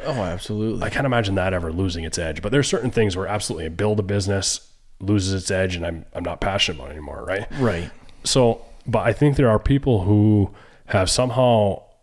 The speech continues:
Speaker 2: like, isn't the guy, do you know the guy who owned Logo Magic in town or owns Sinorama now? Do you know who I'm talking about? I think that's the guy's name.
Speaker 1: Jared Meduna, I
Speaker 2: I have no
Speaker 1: think.
Speaker 2: idea.
Speaker 1: I
Speaker 2: Uh,
Speaker 1: think that's who it
Speaker 2: but
Speaker 1: is.
Speaker 2: isn't he that way? Isn't he build a bunch of businesses, sell them, build, sell, build, sell? Is that a thing?
Speaker 1: I mean, yeah, it, that is a thing. I don't know if he does that, but I
Speaker 2: Okay.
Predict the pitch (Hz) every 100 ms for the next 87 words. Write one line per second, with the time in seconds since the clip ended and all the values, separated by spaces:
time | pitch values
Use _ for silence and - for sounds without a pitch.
0 | - 107 117 190 185 123 98 101 98 107
1 | 170 190 104 110 101 101 101 90 90 90
2 | 92 76 78 87 - 95 90 92 90 87
3 | 85 95 - 92 92 82 85 90 87 85
4 | - 101 104 98 90 98 98 101 - -
5 | 104 101 101 - - - _ - 87 95
6 | 107 107 107 110 107 104 95 92 87 76
7 | 76 85 85 80 78 76 - - - 71
8 | 110 101 87 - 87 - 113 143 139 139
9 | 135 139 143 113 104 139 101 101 107 107
10 | 101 95 95 - 107 - 92 98 95 90
11 | 90 92 92 - 87 90 87 87 90 -
12 | 90 92 95 98 110 113 151 147 123 110
13 | 131 87 76 139 117 98 113 120 117 80
14 | - 117 87 101 107 110 101 95 98 85
15 | 98 123 - - 98 - 101 -